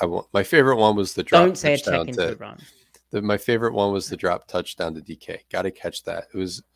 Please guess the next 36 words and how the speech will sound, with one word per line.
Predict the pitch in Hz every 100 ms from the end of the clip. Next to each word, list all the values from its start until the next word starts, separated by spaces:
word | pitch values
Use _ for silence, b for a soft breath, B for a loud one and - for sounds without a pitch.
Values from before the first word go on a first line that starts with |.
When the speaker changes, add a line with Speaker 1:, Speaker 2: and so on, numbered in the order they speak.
| _ _ _
Speaker 1:
essentially | - 120 127 127
a | 123
Speaker 2:
Wow. | 101
Speaker 1:
Mills. | 104 107 104 -
It | 120
was | 107
essentially | - 117 - 131
like | 110 98
a | 95
Mills | 90 95 92 - _
concept, | - 90 87 87 -
and | - 90
it | 90
worked | 95 95 -
exactly | 95 92 90 95 -
how | 98
you | 95 90
wanted. | 87 85 85 95
And | 85 82
D-, | - _ _ _
Geno | - 98 92
just | 87 85 - _ _ _ _ _
a | -
strike. | - - - 80 73 -
Okay. | - 80 B B B B B B -
Um, | 110 104 98 92 -
the, | 110 113
the, | 104 107
the, | 117 123 104 98 92
the | 95
Fant | - 101 101
one | 123 110
on | 113
the | 98
boot | 85 95 92
was, | 90 87 -